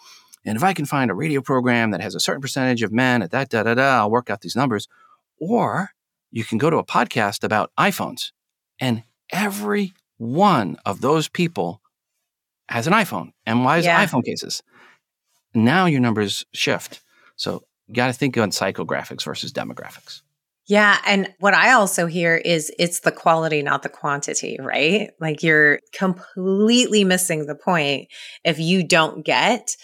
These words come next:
Speaker 2: that this chameleon podcast has, well, even if it had ten,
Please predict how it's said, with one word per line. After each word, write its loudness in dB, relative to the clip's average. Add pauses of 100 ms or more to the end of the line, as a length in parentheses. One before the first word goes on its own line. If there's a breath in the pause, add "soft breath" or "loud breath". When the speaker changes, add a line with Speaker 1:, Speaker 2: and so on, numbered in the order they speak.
(300 loud breath)
Speaker 2:
that 2 (200)
this 4
chameleon 2
podcast 0 (260)
has, 2 (480 soft breath)
well, 0
even 4
if 2
it 2
had 2
ten, -2